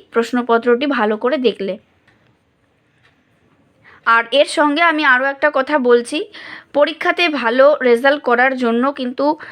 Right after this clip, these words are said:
সবচেয়ে আগে যেটা দরকার, তোমাদের টেক্সট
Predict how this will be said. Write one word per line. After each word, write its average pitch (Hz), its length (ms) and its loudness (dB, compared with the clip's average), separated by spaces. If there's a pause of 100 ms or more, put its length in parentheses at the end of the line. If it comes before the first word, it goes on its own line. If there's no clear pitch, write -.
(140)
সবচেয়ে 294 500 -2
আগে 262 260 0
যেটা 254 220 -2
দরকার, 240 420 0 (760)
তোমাদের 294 500 2 (220)
টেক্সট 311 480 -2